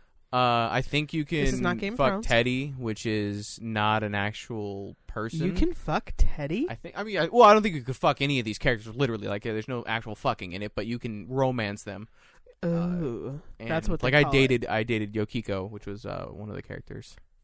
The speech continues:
Speaker 1: Uh, 'cause, I don't know. I, I wish I would have, uh, chose Naoto,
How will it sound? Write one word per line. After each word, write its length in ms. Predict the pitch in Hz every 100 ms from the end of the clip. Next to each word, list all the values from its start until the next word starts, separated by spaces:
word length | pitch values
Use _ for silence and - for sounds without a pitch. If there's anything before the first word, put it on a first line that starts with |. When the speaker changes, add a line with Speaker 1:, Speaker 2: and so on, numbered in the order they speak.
| -
Speaker 1:
Uh, 60 | - -
'cause, 320 | 87 - -
I 60 | -
don't 80 | 98
know. 100 | 95 - - _ _ _ - -
I, 60 | 131
I 160 | 127
wish 260 | 143 180 175
I 120 | 160
would 160 | 131 117
have, 300 | 107 104 -
uh, 260 | 101 92
chose 600 | 90 - 98 92 92 - -
Naoto, 520 | 107 98 95 98 101